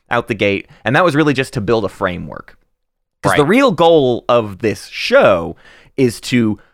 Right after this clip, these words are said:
Speaker 1: constantly battle with a list that is way too cumbersome and huge to deal with, and it doesn't make any sense why we would keep adding li-, things to this ever-expanding list. Uh,
Speaker 2: Right.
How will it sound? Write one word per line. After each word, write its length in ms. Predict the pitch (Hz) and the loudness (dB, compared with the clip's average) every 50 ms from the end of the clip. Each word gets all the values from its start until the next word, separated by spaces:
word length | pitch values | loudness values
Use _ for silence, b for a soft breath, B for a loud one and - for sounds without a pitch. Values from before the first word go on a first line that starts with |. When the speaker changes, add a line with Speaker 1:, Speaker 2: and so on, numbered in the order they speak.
| b - | b -16
Speaker 1:
constantly 680 | - - - 143 147 147 - - - - - 120 120 | -12 -4 -2 0 -2 -2 -4 -6 -8 -6 -4 -4 -4
battle 480 | 113 95 117 110 110 110 107 104 101 98 | -2 0 0 2 2 2 0 0 -2 -2
with 160 | 101 104 - | -2 -4 -4
a 40 | 95 | -4
list 400 | 90 87 107 120 107 - - - | -4 -2 0 -2 -2 -2 -4 -8
that 120 | 101 98 87 | -8 -8 -6
is 80 | 92 | -6
way 300 | 98 98 90 104 104 107 | -10 -6 -4 -2 -2 -2
too 220 | 104 - - 110 92 | -2 -2 -6 -6 -6
cumbersome 640 | - - - 107 107 98 98 - - 104 95 90 62 | -6 -6 -6 -4 -4 -4 -6 -6 -6 -6 -6 -6 -8
and 120 | 80 92 | -10 -10
huge 600 | 92 - - 113 101 95 87 82 - - - _ | -10 -8 -6 -4 -4 -4 -4 -6 -12 -18 -18 _
to 100 | - 92 | -14 -12
deal 300 | 90 92 104 98 82 80 | -10 -6 -6 -4 -4 -6
with, 200 | 69 - - - | -8 -10 -12 -10
and 140 | 101 90 85 | -10 -8 -6
it 140 | 98 101 98 | -6 -6 -2
doesn't 240 | 98 104 95 98 95 | -2 -2 -2 -2 -4
make 180 | 92 90 87 | -6 -6 -6
any 160 | - 92 87 90 | -8 -8 -8 -8
sense 360 | - - 98 90 82 - - | -10 -8 -8 -8 -8 -6 -4
why 240 | 92 85 85 82 80 | -2 -2 -2 -2 -4
we 120 | 80 80 | -6 -6
would 120 | 80 82 | -8 -8
keep 200 | - - 90 - | -10 -10 -10 -8
adding 340 | 87 85 85 85 82 87 85 | -6 -6 -6 -6 -8 -10 -12
li-, 180 | 78 71 78 - _ | -12 -12 -14 -16 _
things 280 | _ - 107 85 85 87 | _ -6 -6 -6 -8 -12
to 140 | - - 87 | -12 -12 -10
this 280 | 82 85 - - - b b b b b b b 113 | -10 -10 -14 -14 -20 b b b b b b b -2
ever-expanding 680 | 107 92 90 90 92 - - - 85 82 85 85 78 73 | -2 0 -2 -4 -4 -6 -10 -10 -10 -10 -10 -12 -10 -6
list. 420 | 90 95 - - - - - _ _ _ _ _ _ _ _ _ | -6 -6 -8 -8 -16 -20 -20 _ _ _ _ _ _ _ _ _
Uh, 260 | - 110 107 101 95 120 | 0 2 4 4 4 2
Speaker 2:
Right. 140 | 147 - | 2 0